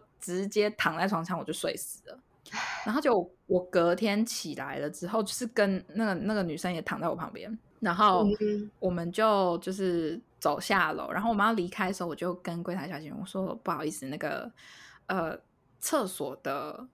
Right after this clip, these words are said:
Speaker 1: 那个抽屉坏掉了，就是是不是要赔？就是我应该要怎么办？”
Speaker 2: 嗯哼。
Speaker 1: 然后她说“哦，不用担心，昨天晚上已经有人处理好，应该就是那个，我们那个男生朋友，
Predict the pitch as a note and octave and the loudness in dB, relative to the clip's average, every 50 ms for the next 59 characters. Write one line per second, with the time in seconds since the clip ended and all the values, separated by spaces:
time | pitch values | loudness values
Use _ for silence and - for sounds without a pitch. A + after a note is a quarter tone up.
0 | _ _ _ - G3+ F3 E3+ - F3 G3 G3 G3 - - - B3 B3+ B3+ - D4 | _ _ _ -8 -8 -6 -6 -6 -6 -8 -8 -8 -8 -4 0 0 0 2 2 2
1 | A#3+ G3+ G3+ B3+ B3+ G3 F#3 - A#3+ A3+ F3+ F3 E3+ D#3+ D3+ F3 - A3 A3 A3+ | 2 2 2 2 0 0 2 4 6 6 8 8 6 4 2 0 -2 -4 -4 -2
2 | A3 - - G#3 G3 - - G#3+ G3+ G3+ F#3+ F3 D#3 - - _ _ _ _ _ | -4 -4 -6 -8 -8 -6 -4 -2 0 2 2 0 0 -2 -6 _ _ _ _ _
3 | - - - - - G#3+ - B3 _ _ _ _ _ - - F#3+ - G3 F#3 F#3 | -10 -10 -8 -10 -10 -14 -16 -18 _ _ _ _ _ -10 -10 -6 0 2 2 4
4 | G3 F#3+ D#3+ E3 F3 F#3 F3+ F3 F3 F3+ F3 F3 - - - - - - _ - | 4 2 0 -2 -2 -2 -2 -2 0 -2 -2 -4 -6 -10 -14 -14 -14 -14 _ -2
5 | E3 - - A3+ - - - - - - - - - B3 C4 E4 F#4 F#4 - F#4 | -2 -2 -2 -6 -12 -16 -20 -20 -20 -20 -20 -4 0 2 2 2 0 -2 0 0
6 | - - - D#4 D4 - D4 D4+ D#4 D4 - D4+ C#4+ C#4 C#4 - C#4 C4+ C#4+ C#4+ | 0 4 2 2 4 4 2 2 4 4 4 2 2 2 2 2 2 2 2 2
7 | - G3 G#3 A#3+ A#3+ B3+ B3+ A3 E3+ D#3+ - - A3 G#3+ G3+ F#3+ F3+ G#3 A#3+ - | 2 2 2 4 4 4 4 4 2 0 0 0 2 2 2 0 -4 -6 -8 -12
8 | _ _ _ _ - F3 E3 - F#3+ G3 G3 G3+ G3+ G3 - E3 D#3 D#3 C#3 C#3 | _ _ _ _ -8 -6 -2 0 0 0 2 0 -2 -2 0 2 2 2 0 -2
9 | D3+ - D#3 D3+ D3+ D3 D#3+ F#3 D3+ C#3+ D3+ G3 A#3+ C4 C4+ B3+ B3+ B3+ A#3+ B3 | -4 -4 -4 -2 -2 -2 -2 -2 -4 -4 -2 0 2 2 4 4 2 2 2 2
10 | B3 A#3 A3+ A#3 G#3+ G3 F3 E3+ D#3+ E3+ F3+ D#3+ D3 G3+ G#3 G3 F3 C#3+ E3 - | 2 2 2 2 0 0 -2 -2 -2 -2 -4 -4 -2 -2 -2 0 0 -2 -2 -2
11 | F#3 F3 F3+ F3+ D#3 - C3 C3 - - | -2 -2 -2 -2 -4 -4 -4 -6 -6 -8